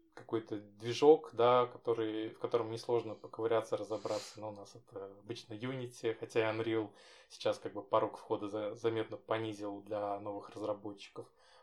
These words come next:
Просто потыкаться, понять, как устроена, как бы, разработка игр с технической точки зрения. И уже дальше для себя как бы вот, э, обозначить более чётко,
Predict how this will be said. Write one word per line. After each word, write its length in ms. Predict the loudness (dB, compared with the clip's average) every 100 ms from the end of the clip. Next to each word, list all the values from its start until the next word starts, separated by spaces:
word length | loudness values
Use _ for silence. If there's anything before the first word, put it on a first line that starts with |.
| -2
Просто 280 | 0 0 -2
потыкаться, 680 | -2 -2 -2 -2 -2 -2
понять, 540 | -4 0 0 2 -2 2
как 280 | 2 2 -4
устроена, 1160 | -12 -12 -4 0 2 0 -2 -2 -4 -6 -8 -10 _
как 160 | -18 -8
бы, 100 | -6
разработка 560 | -2 -2 -2 -4 -4
игр 220 | -4 -4 -6
с 60 | -14
технической 520 | -10 -8 -8 -10 -10
точки 320 | -10 -10 -10
зрения. 520 | -4 -4 -4 -10 -16 _ _ _ _ -20 -18 -6
И 80 | -2
уже 180 | 0
дальше 360 | 6 6 6 -4
для 140 | -6
себя 280 | -8 2 2
как 220 | 2 -4 -6
бы 100 | -6
вот, 280 | -8 -10 -12
э, 580 | -6 -6 -6 -8 -10 -14 -18
обозначить 800 | -2 -2 0 -2 -2 -10 -12 -18 -20
более 360 | -2 0 0 -2
чётко, 720 | 0 0 -2 -4 -2 -4